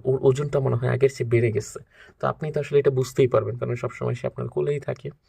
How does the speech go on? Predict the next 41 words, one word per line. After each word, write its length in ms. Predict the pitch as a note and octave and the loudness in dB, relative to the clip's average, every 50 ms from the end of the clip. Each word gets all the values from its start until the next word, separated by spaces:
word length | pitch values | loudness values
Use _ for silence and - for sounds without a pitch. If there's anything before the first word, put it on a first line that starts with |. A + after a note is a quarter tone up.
| _ _ _ _ _ - | _ _ _ _ _ -6
তো 60 | C3+ A#2+ A#2+ | -6 -4 2
কখন 420 | - C#3+ C#3+ C#3 - - F3+ F#3 F3+ | 4 4 4 4 2 0 2 2 2
ওর 120 | E3 - | 2 2
ওজনটা 440 | - - C#3+ C#3 E3 E3 E3 - D#3+ | 0 -2 0 0 -2 -2 0 -2 -2
হঠাৎ 300 | - C#3+ - C#3+ B2+ - | -2 -2 -2 -4 -6 -4
করে 180 | - D3 C#3 | -2 -2 0
বেড়ে 260 | C3 A#2 C3 C#3 C#3+ B2+ | 4 4 4 4 6 4
যাচ্ছে, 340 | A2 G#2 - - - - - - _ - - - - | 0 -2 -2 -6 -8 -10 -10 -10 _ -20 -16 -8 -4
আর 140 | B2 B2 A#2+ | -4 -4 -2
মিটিংয়ের 460 | B2 C3 C3+ - C#3 C#3 C#3 C3+ B2 | -4 -4 -6 -6 -6 -6 -6 -4 0
ডেট 160 | B2 A#2+ A#2+ A#2+ _ | 0 0 0 -2 _
তো 80 | - C#3 | -6 -4
আপনার 300 | C3 - B2 B2 B2 B2 | -4 -4 -4 -4 -4 -4
কাছে 220 | - - - - | -6 -6 -4 -6
আছে, 300 | A#2+ A#2 - - - C3 - _ _ _ _ _ _ _ - | -6 -6 -8 -8 -10 -10 -10 _ _ _ _ _ _ _ -4
তো 60 | B2 | 0
মিটিংয়ের 500 | A#2+ B2 B2 B2 D3+ D3+ E3 E3+ D3 B2+ | 2 2 2 2 0 -2 -2 -4 -2 2
ডেটের 320 | - F3+ A#2+ - E3+ F3 | 4 4 4 4 0 0
পরে 220 | F3 - D#3+ D#3+ D#3+ | 0 0 0 0 0
সবসময় 400 | D#3+ D3 - - - C3+ C3+ C3 | -2 -6 -6 -4 -2 -2 -2 0
খেয়াল 220 | C3+ C3+ C3+ C3+ | 0 -2 0 0
রাখবেন 260 | C3 C3+ C#3+ D3+ E3+ F3 - | 0 -2 -2 -4 -6 -4 -4
ওর 140 | - - - - | -4 -4 -4 -4
ওজনটা 420 | - F3 F3+ F#3+ F#3+ F3+ F3 E3 | -4 0 2 2 2 2 0 -4
হঠাৎ 280 | D3 - - - - - | -4 -4 -6 -6 -6 -2
করে 180 | - C#3+ C3+ | 2 2 4
অনেক 180 | B2+ B2 B2 A#2+ | 4 2 2 0
বেশি 300 | B2 B2 - G2 G#3 - - - - - _ - A#2+ | 0 0 0 -2 -4 -4 -6 -14 -20 -18 _ -2 2
গেইন 160 | A#2+ C3 C#3+ D3 | 2 2 2 2
করতেছে 460 | D3 - B2 - - G#2+ - - - | -2 -6 -8 -8 -10 -12 -10 -10 -8
কিনা, 200 | - - - - - _ _ _ - _ _ _ - | -8 -8 -10 -10 -12 _ _ _ -20 _ _ _ -4
কারণ 260 | - A2+ A#2 A#2 B2 - | -2 -2 -2 -2 -2 0
এই 220 | B2+ B2+ C3 C3+ | 0 0 0 0
সময় 360 | C3 - - E3 F3 F3+ C#3+ | 0 -2 0 2 2 2 2
ওর 180 | A#2+ A#2 A#2 A2+ | 2 2 0 -2
কিন্তু 240 | - B2 A#2+ A#2 B2 | -2 -4 -2 -2 -4
খাওয়া 280 | - - - A#2+ B2+ | -2 -2 0 2 2
দাওয়ার 220 | B2+ B2+ B2+ B2 A2+ | 2 2 0 0 0
রুচি 280 | A2+ A#2 A#2 - B2 | 0 -2 -2 -4 -2
বেড়ে 180 | A2+ G#2+ G#2 - | 0 0 0 0
যাবে, 240 | - - - - | 0 -2 -4 -4